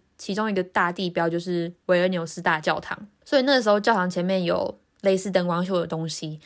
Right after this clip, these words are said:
然后放着很像夜店的音乐，就整条街动动动动动。后来我们还去很像 bar crawl，就是一次跑一堆酒吧跟夜店，就是狂喝，然后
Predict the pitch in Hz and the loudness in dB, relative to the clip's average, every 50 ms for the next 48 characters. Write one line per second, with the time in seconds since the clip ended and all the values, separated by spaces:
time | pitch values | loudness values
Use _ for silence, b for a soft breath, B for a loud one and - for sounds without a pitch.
0 | B B B B 165 170 185 185 - 214 190 170 165 156 165 175 185 202 202 190 | B B B B 0 0 0 0 0 -2 -2 0 -2 -2 -2 -4 -4 -2 0 0
1 | 180 175 185 170 165 160 - - 170 175 175 180 165 165 190 185 185 170 165 170 | 0 0 0 -2 -4 -4 -4 -4 -4 -2 -2 -2 -2 -2 -4 -4 -4 -4 -6 -6
2 | - 160 156 160 170 190 185 233 190 170 170 202 190 185 196 196 180 180 185 180 | -6 -8 -6 -4 -2 0 0 0 0 0 0 0 0 2 0 0 0 0 -2 -2
3 | 180 180 185 175 - - _ _ _ - 381 381 370 180 175 170 170 165 170 175 | 0 0 -2 -4 -4 -10 _ _ _ -2 2 2 4 4 2 0 -2 -4 -4 -4
4 | 165 165 165 - 220 208 202 190 190 _ _ _ - - 170 170 185 190 208 214 | -4 -4 -2 -2 -2 -2 -2 -2 -4 _ _ _ -12 -8 -6 -2 -2 0 -2 -2
5 | 202 202 - _ - 190 185 185 180 - - 208 175 170 170 175 185 185 190 190 | -4 -8 -10 _ 0 0 0 0 0 -2 0 0 0 0 0 -2 -2 -2 -2 -2
6 | 185 185 180 180 b b b b b _ _ _ - - 202 196 - - 240 226 | -2 -2 -2 -4 b b b b b _ _ _ -6 -6 -4 -4 -2 0 0 0
7 | - - 170 160 165 185 185 185 180 180 185 180 185 - 165 151 151 170 175 170 | 0 2 2 2 2 2 2 2 4 2 2 0 -2 -4 -4 -4 0 2 2 2
8 | 170 170 170 170 170 165 160 156 156 165 156 156 160 156 165 165 165 170 175 - | 2 0 -2 -2 -2 -4 -4 -4 -4 -4 -4 -4 -6 -6 -6 -6 -6 -6 -8 -6
9 | - 165 151 151 156 - 165 165 165 165 160 151 156 160 165 165 | -6 -6 -4 -4 -6 -4 -2 -2 -2 -2 -4 -6 -4 -4 -4 -6